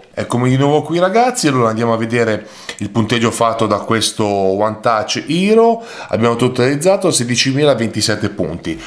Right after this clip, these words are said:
un buon punteggio, siamo in classifica, siamo sotto il, l'S tre e il Redmi Note di Xiaomi. Andiamo a vedere il giudizio che è good job, quindi un buon giudizio e un,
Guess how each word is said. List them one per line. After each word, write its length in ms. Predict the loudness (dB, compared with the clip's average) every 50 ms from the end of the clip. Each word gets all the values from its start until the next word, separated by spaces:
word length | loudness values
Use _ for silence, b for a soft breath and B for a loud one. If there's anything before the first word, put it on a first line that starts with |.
| B B B B B
un 480 | B -2 0 2 2 2 4 4 4 4
buon 180 | 4 2 2
punteggio, 480 | 2 2 2 2 2 2 0 0 0 0
siamo 360 | 0 0 0 0 2 0 0
in 120 | 0 -2
classifica, 600 | -2 -2 -2 -2 0 0 -2 0 -2 -2 -2 -2
siamo 360 | -2 0 0 0 2 0 0 -2 B B B B B B B B
sotto 560 | B 0 2 2 2 0 0 -2 -2 -2 0
il, 160 | 0 0 2
l'S 560 | 2 2 2 2 2 0 0 0 -2 -4 -4 -2
tre 300 | 0 0 2 0 0 -2
e 160 | -2 -2 -2
il 240 | -2 -2 -2 -2 0
Redmi 580 | 0 0 -2 -2 -4 -6 -6 -4 -4 -4 -4 -2
Note 520 | 0 0 2 2 2 2 0 0 -4 -4
di 180 | -2 0 -2 -2
Xiaomi. 680 | -2 -2 0 0 2 2 2 0 0 0 0 -2 -2 -4 B B B B B B B
Andiamo 380 | -2 -2 0 2 2 2 0 0
a 40 | 0
vedere 640 | 0 -2 0 0 0 0 0 0 -2 -4 -6 -8 -6 -2
il 680 | 0 0 0 0 -2 0 2 2 0 0 -2 -6 -14 -20 -20 -20 -20 _ _ _ _ _ _ _ -12 -10 -8 -4
giudizio 540 | 0 0 2 2 2 0 0 0 -2 -2 -2
che 180 | -2 -2 -2
è 120 | -2 -4 -6
good 200 | -2 -2 -2 -2
job, 400 | 0 0 2 2 2 0 -2 -2
quindi 360 | -2 -2 0 0 -2 -2 B B B B B B
un 120 | -2 0 0
buon 180 | 2 0 0
giudizio 600 | 0 0 2 2 0 0 0 0 0 0 0 0
e 260 | -2 -2 -2 -2 -2 -2
un, 460 | 0 0 2 0 0 0 0 -2 -2